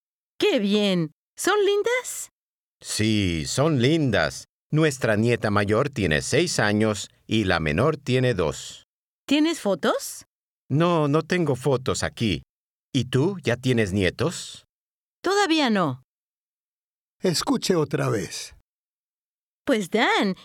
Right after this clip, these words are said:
Speaker 1: qué bueno verte otra vez. ¿Cómo está tu familia?
Speaker 2: Bien, gracias.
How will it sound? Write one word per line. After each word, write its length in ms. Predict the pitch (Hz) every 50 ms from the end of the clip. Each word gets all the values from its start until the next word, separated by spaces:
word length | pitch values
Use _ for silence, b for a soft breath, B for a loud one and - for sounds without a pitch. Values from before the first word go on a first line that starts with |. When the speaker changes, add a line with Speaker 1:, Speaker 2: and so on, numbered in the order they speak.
| B B
Speaker 1:
qué 140 | - - 330 294
bueno 360 | 247 269 320 370 403 440 262
verte 360 | 226 254 247 240 - 285 262
otra 280 | 226 190 - 202 214 226
vez. 420 | 247 339 427 415 302 - - - _ _ _ _ _ -
¿Cómo 160 | 403 440 508 508
está 200 | 453 - 440 -
tu 120 | - 381
familia? 640 | - 370 285 254 233 196 170 170 165 135 127 - _ _ _ _ _ _ _ _ _ _ _ _
Speaker 2:
Bien, 440 | - 104 101 113 117 135 185 180 151
gracias. 680 | 127 147 151 180 175 - - 131 104 92 78 - -